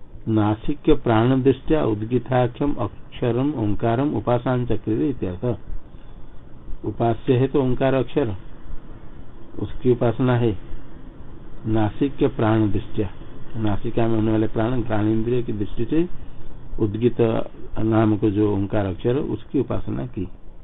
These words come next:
ये वाक्यार्थ हुआ। किमित अक्षरम ओंकाराक्षम यह उपास्यत्वेन व्याख्यायते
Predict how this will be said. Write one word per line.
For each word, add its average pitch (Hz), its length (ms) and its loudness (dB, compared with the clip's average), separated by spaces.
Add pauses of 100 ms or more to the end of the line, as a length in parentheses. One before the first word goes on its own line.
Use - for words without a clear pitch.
(140)
ये 113 160 0
वाक्यार्थ 95 500 -6
हुआ। 92 260 -4 (1300)
किमित 151 300 4
अक्षरम 123 760 2
ओंकाराक्षम 120 880 2
यह 123 100 2
उपास्यत्वेन 123 760 0
व्याख्यायते 123 680 0